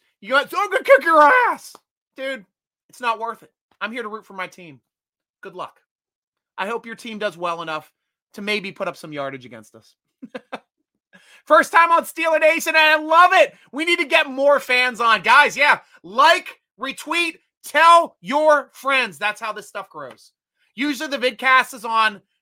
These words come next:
Tuesdays at seven, unless my schedule's insane. Sometimes it's on Wednesday at seven.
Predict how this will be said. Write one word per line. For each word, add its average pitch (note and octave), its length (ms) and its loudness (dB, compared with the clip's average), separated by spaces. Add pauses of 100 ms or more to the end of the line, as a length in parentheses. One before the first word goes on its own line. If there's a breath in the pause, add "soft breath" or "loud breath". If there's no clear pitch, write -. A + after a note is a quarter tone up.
Tuesdays C4 460 -10
at A#3+ 120 -12
seven, A#3+ 380 -2
unless G#3+ 280 -6
my A3 260 -6
schedule's A3+ 520 -12
insane. G#3 580 -10 (260)
Sometimes G#3 440 -12
it's F3 100 -20
on F#3+ 200 -8
Wednesday E3 380 -12
at - 120 -20
seven. - 220 -20